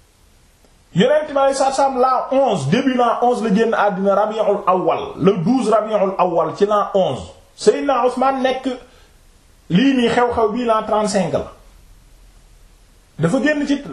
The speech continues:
onze ba trente-cinq mooy trente ans. Trente ans yi génn na. Mais kon yéen da ngeen a feebar wala lu leen dal? Yonent bi alayhi salaatu salaam nee na jàpp leen ci ñooñu. Seen sunna. Waaw.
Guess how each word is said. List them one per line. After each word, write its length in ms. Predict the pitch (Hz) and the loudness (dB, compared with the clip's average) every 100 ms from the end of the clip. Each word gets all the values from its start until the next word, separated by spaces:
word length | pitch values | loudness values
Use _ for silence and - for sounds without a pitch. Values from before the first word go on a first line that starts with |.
| - _ - | -20 _ -2
onze 340 | 226 294 254 156 | 0 2 0 -2
ba 100 | 202 202 | -2 0
trente-cinq 480 | 202 202 196 202 | -2 0 0 0
mooy 260 | 202 190 202 | 0 0 2
trente 300 | 196 143 117 | 0 -2 -4
ans. 140 | 85 - - _ _ _ _ _ - | -8 -12 -20 _ _ _ _ _ -2
Trente 260 | 170 202 | -2 0
ans 100 | 196 | 0
yi 100 | 202 208 | 0 0
génn 100 | 185 | -4
na. 80 | - - _ _ _ _ _ _ _ _ _ _ _ _ _ _ _ 185 | -6 -16 _ _ _ _ _ _ _ _ _ _ _ _ _ _ _ -10
Mais 300 | 180 262 196 | -4 -4 -2
kon 220 | 302 277 247 | -4 -4 -4
yéen 220 | 277 196 | -2 0
da 80 | 233 | 0
ngeen 140 | 214 | 0
a 40 | |
feebar 380 | 269 240 254 233 | 0 0 2 2
wala 160 | 196 170 | 2 0
lu 80 | 143 | 0
leen 140 | 120 | 0
dal? 160 | 98 98 - - _ 190 | -4 -6 -12 -20 _ 0
Yonent 280 | 381 381 | 2 0
bi 60 | 339 | 0
alayhi 180 | 330 311 | 0 2
salaatu 180 | 294 285 | 0 0
salaam 180 | 277 277 | 0 2
nee 120 | 294 | 2
na 120 | 196 196 | 2 0
jàpp 340 | - - - 262 | -2 -2 -4 0
leen 240 | 262 262 | 2 0
ci 140 | 196 233 | 0 2
ñooñu. 320 | 233 214 143 - - _ _ | 2 2 -2 -8 -18 _ _
Seen 320 | - - 247 226 | -4 0 2 0
sunna. 320 | 277 285 240 - - - _ _ _ _ _ _ _ _ _ _ - | -2 0 -2 -4 -14 -20 _ _ _ _ _ _ _ _ _ _ -4
Waaw. 240 | 156 170 | -2 -2